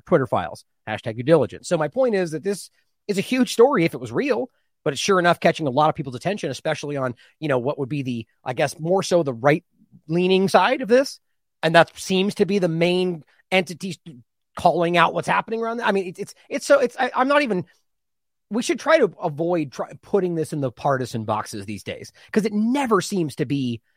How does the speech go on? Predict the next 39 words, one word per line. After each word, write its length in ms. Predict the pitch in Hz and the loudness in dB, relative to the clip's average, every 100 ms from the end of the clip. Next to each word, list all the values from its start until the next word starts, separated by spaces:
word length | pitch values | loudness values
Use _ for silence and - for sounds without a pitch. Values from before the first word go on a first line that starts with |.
| _ | _
even 260 | 185 156 147 | -8 -4 -2
remotely 420 | 143 180 185 151 | 2 2 2 -2
what 180 | 147 - | -2 -2
they 100 | 127 | -4
tell 240 | - 147 | -2 -2
you 160 | 131 127 | 0 -2
it 80 | |
is 220 | 127 120 98 | 0 -2 -4
right 200 | 95 107 | -8 -8
now. 240 | 82 - _ - | -12 -14 _ -6
covid 340 | 175 180 143 | -2 0 -2
made 180 | 131 123 | 0 2
that 160 | 120 110 | 2 2
very 240 | 117 101 | 0 0
clear. 340 | - 104 62 - _ _ _ _ _ _ _ _ _ | -6 -10 -12 -18 _ _ _ _ _ _ _ _ _
But 100 | 180 | 2
that 140 | 196 | 4
being 200 | 175 139 | 4 -2
said, 340 | 117 139 110 151 _ | 0 0 0 -4 _
here's 180 | - 135 | -4 0
another 240 | 175 170 110 | 2 2 0
example 360 | 117 101 104 | -2 -2 -2
of 80 | 107 | -2
something 280 | 117 101 131 | -4 -4 -2
I 100 | 110 | -2
think 220 | 123 113 | -4 -6
is 200 | 120 - _ - | -6 -8 _ -8
the 80 | |
kind 240 | 143 156 151 | -2 0 0
of 40 | |
stuff 220 | 143 127 | 0 -2
we're 80 | 147 | -2
seeing. 380 | 139 220 104 90 _ _ _ _ | -2 -4 -4 -10 _ _ _ _
Breaking, 440 | 226 285 214 110 - | 8 8 8 2 4
top 260 | 262 233 | 6 6
defense 340 | 208 190 277 - | 6 8 6 6
expert 400 | 190 - - 170 | 2 2 0 -2
tells 380 | - 269 277 160 | 4 8 8 6
me, 340 | 175 120 90 | 2 2 0